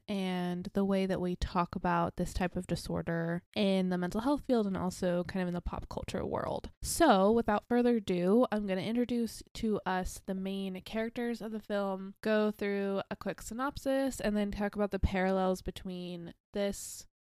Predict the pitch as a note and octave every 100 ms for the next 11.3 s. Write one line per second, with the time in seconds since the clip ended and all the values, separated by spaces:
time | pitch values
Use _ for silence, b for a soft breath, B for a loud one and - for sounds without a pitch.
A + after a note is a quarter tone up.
0 | _ _ - D4 C#4+ B3+ B3 A3+ G3 F#3
1 | F#3+ F#3+ - F#3 F#3 - - - F3 F3+
2 | F3+ F3+ - F#3 F3+ E3+ E3+ E3 D#3+ -
3 | - - F#2 D3+ - F#3 - G#2+ - -
4 | G3+ E3 D#3+ F3+ F4 G3+ - - A#3 A3
5 | G#3 - B3 B3+ C4+ C4+ C4 B3 - _
6 | G3+ G3 - G#3 A#3 A3+ A3+ A3+ A3+ -
7 | G#3 G#3 G#3 F#3 F3+ F3+ F#3 - - A3+
8 | A3+ A3 G#3 A3 G3+ F3 - F3 F#3+ G#3
9 | - B3 - G#3+ F#3 F#3 F#3 G3+ - F3+
10 | F3+ F#3+ - _ G3+ G3 G#3+ G#3+ F#3+ C3
11 | E3+ C4 -